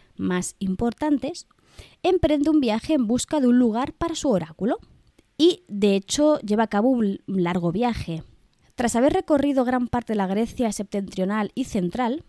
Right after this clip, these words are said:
se detuvo en un antiguo lugar junto a la fuente de Telfusa, en el oeste de Beocia. Pero Telfusa que es la ninfa de la fuente, ¿vale? Recuerda que aquí los ríos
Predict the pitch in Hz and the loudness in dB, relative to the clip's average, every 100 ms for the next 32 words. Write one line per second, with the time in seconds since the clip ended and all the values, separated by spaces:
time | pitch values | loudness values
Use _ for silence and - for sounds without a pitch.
0 | _ _ - 320 349 214 202 254 - 220 | _ _ -6 -2 0 0 2 2 2 0
1 | 240 302 277 262 269 196 185 214 233 - | 2 2 2 2 2 2 2 0 -2 -2
2 | 269 285 277 208 208 208 233 196 175 - | -2 0 -2 -2 -4 0 0 0 -4 -6
3 | 180 165 - - - _ - 247 247 185 | -6 -6 -8 -14 -20 _ 0 2 4 2
4 | - 208 180 151 139 - - - _ _ | -2 -2 -2 -4 -6 -14 -20 -20 _ _
5 | _ _ - - _ _ _ 214 190 180 | _ _ -20 -20 _ _ _ -4 -2 -4
6 | - 330 - 311 - _ _ _ _ _ | -2 -2 -2 -6 -10 _ _ _ _ _
7 | - - 202 190 - 175 151 156 180 - | -20 -8 -6 -6 -10 -10 -6 -2 -4 -4
8 | 160 160 165 - 240 220 196 190 185 175 | -10 -10 -6 -2 0 -2 -4 -2 -2 -2
9 | 208 208 202 190 175 220 208 180 - 190 | 0 0 -2 -6 -6 0 2 2 0 -2
10 | 214 170 - | -2 -2 -6